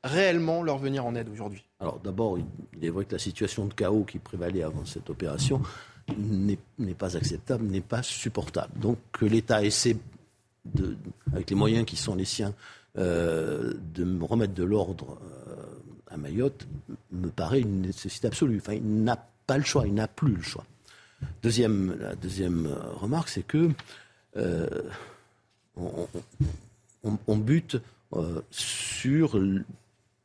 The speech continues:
Speaker 2: sur les, les, les contraintes sur lesquelles on bute pour la politique nationale, je veux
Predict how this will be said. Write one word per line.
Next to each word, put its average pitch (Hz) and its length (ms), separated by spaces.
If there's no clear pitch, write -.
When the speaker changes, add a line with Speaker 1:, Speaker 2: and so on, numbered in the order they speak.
Speaker 2:
sur 80 140
les, 85 140
les, 82 360
les - 80
contraintes 131 420
sur 87 100
lesquelles 113 400
on 85 80
bute 98 480
pour 95 140
la 76 100
politique 90 340
nationale, 135 540
je - 120
veux - 180